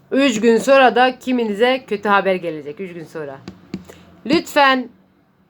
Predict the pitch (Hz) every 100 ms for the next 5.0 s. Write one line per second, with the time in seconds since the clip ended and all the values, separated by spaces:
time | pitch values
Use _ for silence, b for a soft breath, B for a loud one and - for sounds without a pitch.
0 | _ - 247 254 269 277 240 214 - 294
1 | 269 220 226 214 _ _ 220 226 180 220
2 | 320 247 240 202 247 240 220 254 240 214
3 | - 196 185 208 269 262 185 185 208 190
4 | 175 185 175 165 160 160 156 165 185 233